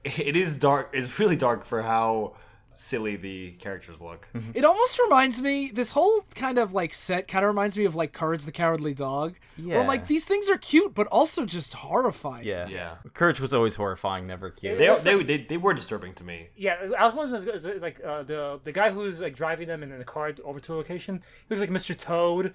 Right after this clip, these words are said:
Speaker 2: Mm-hmm.
Speaker 4: The house
Speaker 3: Yeah.
Speaker 4: looks like a Hobbit house, like, it's in the
Speaker 2: Oh,
Speaker 4: little
Speaker 2: yeah,
Speaker 4: hole.
Speaker 2: yeah.
Speaker 4: Like, it
Speaker 1: Yeah.
Speaker 4: looks so fairy tale. Then they enter the house, and, like, this, they're chopping off a dog man,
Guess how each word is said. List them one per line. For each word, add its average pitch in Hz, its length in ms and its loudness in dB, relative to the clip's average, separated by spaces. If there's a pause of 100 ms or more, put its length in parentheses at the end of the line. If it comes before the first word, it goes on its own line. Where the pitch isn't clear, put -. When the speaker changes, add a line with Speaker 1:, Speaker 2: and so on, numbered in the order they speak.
Speaker 2:
Mm-hmm. 123 240 -4
Speaker 4:
The 160 120 2
house 190 200 8
Speaker 3:
Yeah. - 40 -2
Speaker 4:
looks - 140 -6
like 202 120 2
a 175 100 2
Hobbit 170 340 0
house, 190 520 -2
like, 143 140 -8
it's 131 120 -10
in 147 100 -12
the 143 160 -10
Speaker 2:
Oh, 156 120 2
Speaker 4:
little 180 120 0
Speaker 2:
yeah, 254 500 4
Speaker 4:
hole. 110 80 -4
Speaker 2:
yeah. 233 460 -2
Speaker 4:
Like, 214 260 6
it 202 180 6
Speaker 1:
Yeah. 202 60 0
Speaker 4:
looks 262 220 4
so 240 280 8
fairy 220 420 4
tale. 175 220 -2
Then 190 140 0
they 190 60 -4
enter 160 140 -8
the 165 80 -2
house, 156 380 -2
and, 156 320 -6
like, 151 120 -10
this, 156 160 -14
they're 160 120 -10
chopping 180 340 -4
off 160 100 -8
a 156 40 -10
dog 165 300 -4
man, 143 260 -10